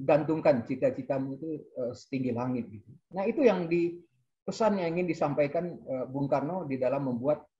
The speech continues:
eh, patung Dirgantara itu. Nah, patung Dirgantara itu adalah patung yang, eh, pembuatannya itu tidak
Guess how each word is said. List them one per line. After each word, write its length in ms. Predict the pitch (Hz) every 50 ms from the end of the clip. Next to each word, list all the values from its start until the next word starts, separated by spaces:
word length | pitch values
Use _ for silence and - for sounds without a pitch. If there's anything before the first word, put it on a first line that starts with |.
| _ _ -
eh, 200 | 123 117 120 120 - - _ _ -
patung 280 | 127 120 - 156 151
Dirgantara 600 | 143 143 139 - 139 117 117 117 123 117 117 110 131
itu. 240 | 151 147 123 110 120 123 - _ _ _ _ _ _ _ -
Nah, 280 | 156 160 143 143 - - - _ _ _ _ _ _ _
patung 280 | 202 226 - 311 302 262
Dirgantara 600 | 233 214 - - 175 175 160 165 160 156 147 135
itu 240 | 131 131 - 262 -
adalah 280 | 196 160 170 233 - -
patung 360 | - 143 - - 220 254 247
yang, 280 | 170 156 147 143 143 - - _ _ _ -
eh, 140 | 147 143 - -
pembuatannya 640 | - 175 170 165 175 165 - 165 156 156 151 147 139 135
itu 240 | - 226 269 285 262 - -
tidak 320 | 196 180 214 208 - -